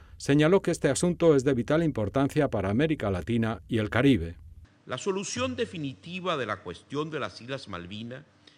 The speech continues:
Speaker 2: es una materia de fundamental importancia y sensibilidad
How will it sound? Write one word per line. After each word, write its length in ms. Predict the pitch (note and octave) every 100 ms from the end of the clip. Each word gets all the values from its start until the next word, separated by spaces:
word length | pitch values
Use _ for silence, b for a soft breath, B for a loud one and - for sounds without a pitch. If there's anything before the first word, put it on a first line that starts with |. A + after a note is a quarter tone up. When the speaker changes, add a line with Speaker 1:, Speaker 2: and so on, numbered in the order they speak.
| b -
Speaker 2:
es 160 | E3 A3
una 160 | G3
materia 600 | F3 D3+ E3+ E3+ F3 E3+
de 140 | C#3+ B2
fundamental 960 | - C3+ B2 A2+ G#2+ G2+ F#2+ C#3+ E3+
importancia 960 | E3 D#3 F#2+ F#2+ - C3 C#3 C3+ - - b b b
y 100 | G#2+
sensibilidad 1160 | G2+ - E3+ F3 - B2 F#2+ F2 F2+ G#2+ B2